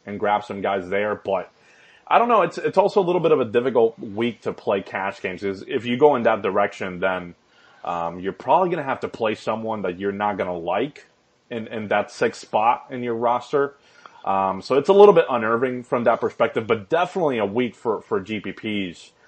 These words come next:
uh, that I, that I have a lot of interest. Uh, but you look at the nine K range over on D K, and, and you have a little bit more names. You have Ryan Moore,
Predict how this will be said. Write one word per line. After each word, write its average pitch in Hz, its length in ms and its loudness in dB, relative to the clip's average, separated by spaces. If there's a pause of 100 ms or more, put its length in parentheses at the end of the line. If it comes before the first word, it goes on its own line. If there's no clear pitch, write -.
(220)
uh, 95 220 4
that 98 160 2
I, 95 160 0
that 107 160 0
I 101 80 2
have 101 160 -2
a 101 40 -2
lot 95 220 2
of 87 80 -6
interest. 101 680 -6 (340)
Uh, 87 260 0 (100)
but 110 360 0
you 156 160 -2
look 190 180 4
at 175 100 2
the 135 80 2
nine 123 300 -2
K 120 180 -2
range 104 600 -6 (100)
over 104 240 -2
on 95 200 -4
D 92 140 -8
K, 98 440 -2 (380)
and, 98 360 0
and 107 300 -8
you 113 100 -4
have 117 220 -2
a - 20 0
little 101 200 2
bit 90 100 -2
more 90 220 -6
names. 87 320 -10
You 98 60 0
have 98 120 -4
Ryan 104 300 -2
Moore, 107 480 2